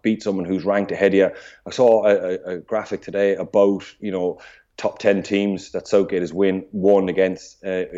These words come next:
since the World Cup in twenty eighteen. I think it's something like only three or four out of thirteen or fourteen. You know, that percentage is incredibly low considering how often he plays,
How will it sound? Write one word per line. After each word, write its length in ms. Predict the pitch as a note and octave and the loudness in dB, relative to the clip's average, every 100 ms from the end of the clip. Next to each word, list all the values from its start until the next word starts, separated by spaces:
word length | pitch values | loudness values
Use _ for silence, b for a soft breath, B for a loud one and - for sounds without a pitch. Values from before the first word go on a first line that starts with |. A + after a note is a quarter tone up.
| D#2+ | -14
since 540 | - G#2+ F#2+ - - - _ _ _ _ _ _ _ _ | -4 0 0 -2 -18 -20 _ _ _ _ _ _ _ _
the 80 | F#2 | -4
World 240 | F2+ F2 | -2 -2
Cup 80 | - | -4
in 60 | - | -8
twenty 260 | G2 F#2 | -6 -2
eighteen. 360 | F2+ F2 F#2 F2 | 0 0 0 -2
I 40 | |
think 220 | E2 E2+ | -4 -6
it's 200 | - - | -8 -14
something 300 | - G2 G2 | -6 -4 -2
like 160 | F2+ F2+ | -2 -2
only 200 | G2+ F#2+ B B B - | -4 -4 B B B 0
three 200 | A#2 A2 | 4 6
or 80 | |
four 440 | F#2+ - G#2+ G2+ F2 | 4 6 8 8 6
out 140 | F2 | 4
of 120 | F2 - _ _ | 0 -6 _ _
thirteen 340 | - F#2+ - F#2+ | -2 -2 0 -6
or 60 | |
fourteen. 560 | E2+ F#2+ F2 F#2+ F2 D#2+ _ _ | -4 -4 -2 -2 -2 -6 _ _
You 60 | F2+ | -6
know, 60 | F#2 | -6
that 100 | F#2 | -6
percentage 380 | - G2 F2 E2 | -2 -2 -2 -8
is 120 | E2 | -8
incredibly 380 | D#2+ F2+ E2 E2 | -4 -4 -2 -2
low 180 | F2 D#2+ | -2 -2
considering 360 | E2+ - F2+ | -8 -6 -6
how 100 | F2 | 0
often 360 | F2 F2 - E2 | 2 2 0 -8
he 120 | F2 | -8
plays, 480 | - F2+ F2 E2 | -2 0 2 0